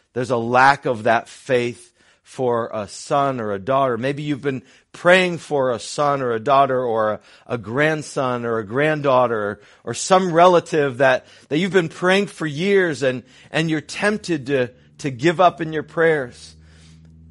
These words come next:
Well, Mary, the mother, through her words and through God's Holy Spirit, communicates to you this morning, you have a king who is mighty, who is able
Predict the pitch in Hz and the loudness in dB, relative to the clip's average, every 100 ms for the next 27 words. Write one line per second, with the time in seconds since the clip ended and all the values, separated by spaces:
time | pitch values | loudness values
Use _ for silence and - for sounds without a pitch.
0 | 80 135 135 - 82 123 147 156 147 127 | -4 0 0 0 -8 -4 -2 0 0 -4
1 | 117 123 123 117 110 104 107 101 _ - | -6 -2 -2 0 -2 -4 -10 -20 _ -10
2 | 143 127 123 110 117 104 101 95 101 101 | -8 -6 -6 -4 -4 -4 -6 -10 -14 -14
3 | - 120 95 110 107 - 120 104 92 - | -10 -10 -4 -2 -4 -6 -12 -12 -14 -12
4 | 107 95 87 _ _ - 156 165 175 156 | -8 -8 -12 _ _ -12 -6 -4 -4 -4
5 | 147 127 - - 127 117 107 104 - 113 | -6 -6 -10 -12 -10 -8 -8 -12 -14 -12
6 | 98 95 90 _ _ _ - 147 175 170 | -10 -10 -14 _ _ _ -10 -6 -4 -6
7 | 147 - 143 147 143 117 117 120 _ - | -10 -12 -8 -6 -8 -10 -14 -14 _ -16
8 | 110 101 95 95 80 _ _ _ _ _ | -12 -12 -12 -18 -20 _ _ _ _ _
9 | 131 110 104 82 95 101 110 120 101 85 | -14 -12 -12 -14 -16 -16 -16 -16 -18 -20
10 | - _ _ _ _ _ _ _ _ _ | -20 _ _ _ _ _ _ _ _ _
11 | 156 - 151 151 135 _ 143 151 160 113 | -14 -12 -12 -14 -18 _ -14 -12 -12 -12
12 | - | -14